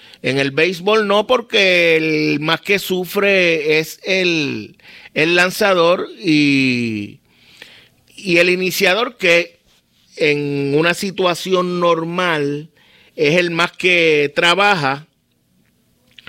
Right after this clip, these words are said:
lo hace cuatro, cada cuatro o cinco días. Eh, por eso la pelota profesional de Puerto Rico, lo ideal es jugar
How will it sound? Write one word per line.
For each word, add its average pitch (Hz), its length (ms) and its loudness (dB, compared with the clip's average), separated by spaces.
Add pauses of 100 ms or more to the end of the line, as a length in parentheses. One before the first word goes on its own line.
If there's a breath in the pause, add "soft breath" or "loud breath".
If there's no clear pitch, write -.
(320 loud breath)
lo 170 240 2
hace 202 300 2
cuatro, 165 640 0
cada 185 260 2
cuatro 165 480 0
o 117 40 -4
cinco 131 400 -4
días. - 480 -4 (1800 loud breath)
Eh, 113 180 -6
por 135 320 0
eso 185 420 0
la 190 220 0
pelota 143 400 0
profesional 170 600 -2
de 170 100 0
Puerto 170 300 -2
Rico, 160 560 -2 (320 soft breath)
lo 143 220 4
ideal 131 480 2
es 156 120 0
jugar 165 480 0